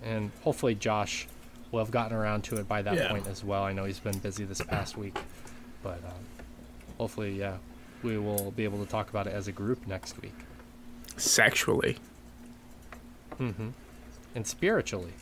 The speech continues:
Speaker 3: No, definitely not.
Speaker 1: Fine. Uh, Rich, you also played Gotham Knights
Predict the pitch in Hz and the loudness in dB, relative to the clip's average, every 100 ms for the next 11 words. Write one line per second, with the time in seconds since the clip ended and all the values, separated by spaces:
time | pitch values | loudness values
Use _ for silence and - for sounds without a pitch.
0 | - 123 113 117 117 123 120 - - 127 | 2 8 8 8 6 6 8 6 6 6
1 | - - - - - - - - - - | 4 -2 -16 -16 -14 -14 -14 -14 -16 -16
2 | - - - - - - - - - - | -16 -16 -16 -16 -16 -16 -16 -16 -16 -16
3 | - 156 202 - - - - - - - | -6 -2 -2 -4 -10 -16 -16 -16 -16 -16
4 | - - - - - - - - - 208 | -16 -16 -14 -16 -16 -16 -16 -2 6 8
5 | 208 - 151 220 - 226 180 349 349 302 | 8 4 4 4 6 6 6 6 6 4
6 | - 226 214 190 170 135 117 131 156 196 | 6 8 10 10 8 4 0 4 6 8
7 | 185 113 113 143 - - - | 6 8 6 6 2 -4 -4